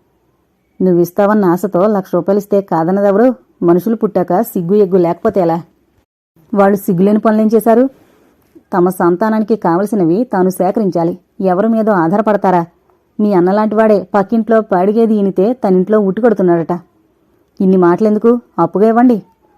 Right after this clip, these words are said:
అప్పు లేదు, చెప్పు లేదు. ఈ మధ్య నా వ్యాపారం దెబ్బతింది. కాలం కాలేదంటూ మీ వారు పొలం మీద ఆదాయం అల్లికల్లికి సున్నాకు సున్నా చూపుతున్నారు. నేనే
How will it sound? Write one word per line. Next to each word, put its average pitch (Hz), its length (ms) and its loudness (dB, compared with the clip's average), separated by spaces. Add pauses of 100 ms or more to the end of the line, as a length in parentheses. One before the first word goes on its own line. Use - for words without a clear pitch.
(300)
అప్పు 190 220 -2
లేదు, 185 240 2
చెప్పు 226 300 0
లేదు. 214 320 2 (240)
ఈ 208 60 -2
మధ్య 175 300 0
నా 208 160 -2
వ్యాపారం 185 480 -2
దెబ్బతింది. 175 500 -2 (420)
కాలం 220 320 2
కాలేదంటూ 208 640 0
మీ 214 220 2
వారు 180 240 0
పొలం 202 320 -2
మీద 226 180 0
ఆదాయం 202 560 -2 (140)
అల్లికల్లికి 226 520 0
సున్నాకు 208 420 -2
సున్నా 202 380 -2
చూపుతున్నారు. 170 420 0 (880)
నేనే 202 340 0